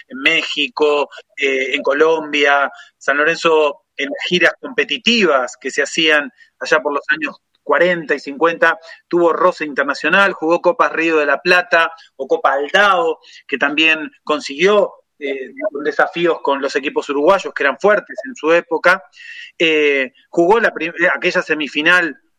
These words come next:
eh, perdida, regalada con Peñarol, pero es cierto que el título oficial que se cuenta en las vitrinas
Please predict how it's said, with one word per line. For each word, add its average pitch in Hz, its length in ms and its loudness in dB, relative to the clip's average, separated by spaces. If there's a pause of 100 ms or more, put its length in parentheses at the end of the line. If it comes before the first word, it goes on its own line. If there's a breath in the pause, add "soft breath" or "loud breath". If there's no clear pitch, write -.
(120)
eh, 139 180 -4
perdida, 156 520 2
regalada 143 840 2 (240 soft breath)
con 131 160 -6
Peñarol, 156 560 2 (420 loud breath)
pero 214 360 4
es 185 120 -2
cierto 220 480 0
que - 160 -4
el 269 100 -18
título 180 340 0
oficial 196 580 0
que 147 120 -6
se 151 140 -4
cuenta 175 300 0
en 156 80 0
las 151 140 0
vitrinas 160 640 -2